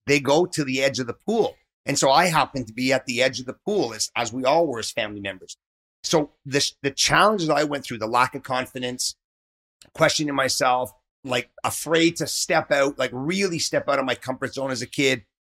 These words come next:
trying to find a way to fit in, sometimes being mean to other, other kids because at least I got a laugh. And if I was laughing at you and we were laughing at you, then you weren't laughing at me. Like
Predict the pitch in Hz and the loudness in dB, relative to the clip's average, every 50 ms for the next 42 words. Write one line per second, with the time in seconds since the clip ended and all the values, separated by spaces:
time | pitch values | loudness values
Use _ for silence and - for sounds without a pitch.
0 | _ - - - 160 165 175 175 156 - - - 151 156 151 147 143 139 143 143 | _ 0 0 2 2 2 2 2 0 -2 -2 0 2 2 2 2 2 2 2 2
1 | 135 131 - - - 139 127 131 127 127 127 127 - _ _ _ - - - 165 | 0 -2 -4 -2 0 0 2 2 0 0 0 -2 -4 _ _ _ -4 0 2 2
2 | 165 170 170 165 151 147 143 123 113 117 143 143 139 131 131 143 151 156 151 160 | 2 2 2 2 0 0 0 -2 -2 -2 -2 -2 0 -2 0 0 0 0 0 0
3 | 156 131 139 135 135 135 139 - - 135 143 139 135 123 - - - 156 151 147 | 0 0 0 0 -2 -4 -6 -2 0 0 0 0 -2 -4 -4 -2 0 0 0 0
4 | 123 117 120 131 - 143 135 123 127 135 143 147 - - 135 131 127 131 123 120 | -2 -6 -8 -6 -2 -2 -2 -2 -2 -2 -2 -2 0 0 -2 0 0 -2 -2 -2
5 | 120 127 135 139 135 139 131 - - 123 113 107 - 135 143 147 143 135 120 127 | 0 2 4 4 4 4 2 0 -4 -8 -8 -4 -2 0 0 0 0 -2 -4 -2
6 | 131 131 127 - 131 117 117 110 - 135 139 139 139 131 127 113 113 135 165 202 | -2 -2 -2 -2 -6 -12 -12 -10 -6 -4 -4 -4 -4 -4 -8 -6 -2 2 4 4
7 | 208 180 147 135 131 - - 131 131 - 135 135 139 131 131 123 123 131 143 156 | 4 4 4 2 0 0 -4 -10 -10 -8 -6 -6 -6 -6 -6 -6 -6 -4 -4 -4
8 | 147 143 135 131 127 120 - 123 113 - - 147 160 160 151 143 _ _ _ - | -2 -2 -2 -2 -2 -2 -4 -10 -16 -8 -2 0 0 0 0 -2 _ _ _ -4
9 | 151 165 - - | -4 -4 -4 -6